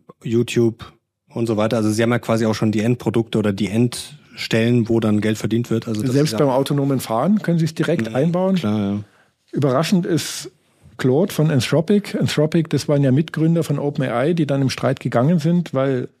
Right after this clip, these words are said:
Speaker 2: da ist man, sta-, da staunt man immer wieder, was die können, obwohl die relativ wenig,
Speaker 1: Mhm.
Speaker 2: also ein paar hundert Milliarden haben sie auch zur Verfügung. Ähm, ähm, aber was die, was die bewegen, aber auch da ist einer der großen Investoren, ähm, Alphabet, also die,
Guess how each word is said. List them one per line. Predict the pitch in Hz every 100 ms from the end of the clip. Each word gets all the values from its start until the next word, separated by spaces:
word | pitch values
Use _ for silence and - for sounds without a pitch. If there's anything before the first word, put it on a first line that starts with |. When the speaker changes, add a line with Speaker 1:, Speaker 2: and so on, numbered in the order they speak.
| _
Speaker 2:
da | - 117
ist | 123
man, | 135 135 123
sta-, | - 120
da | 123
staunt | 120 160 147
man | 147
immer | 147 123
wieder, | 139 175 135 139 -
was | 131 -
die | 143 127
können, | 107 - 127 196 196
obwohl | 180 123
die | 135
relativ | 113 139 156 160 127 - - _
wenig, | 117 127 175 170 127
Speaker 1:
Mhm. | - - _
Speaker 2:
also | 117 101
ein |
paar | 110
hundert | 120 123
Milliarden | 110 107 101 123
haben | 113
sie | -
auch | 131
zur | - 131
Verfügung. | 135 - 151 165 160 - - - - - - - _
Ähm, | 123 123 123 101 101 _ _ _ _ _ _ - - - - -
ähm, | 113 113
aber | 127 113
was | 117 104
die, | - 147 143
was | 127
die | -
bewegen, | 123 110 135 151
aber | 123
auch | 117
da | - 123
ist | 135
einer | 131 131
der | 120
großen | 104 131 131
Investoren, | 123 117 - 117 117 120 110 - - - _
ähm, | 120 113
Alphabet, | 110 107 123 127 127 123 -
also | - 113 120
die, | 120 120 123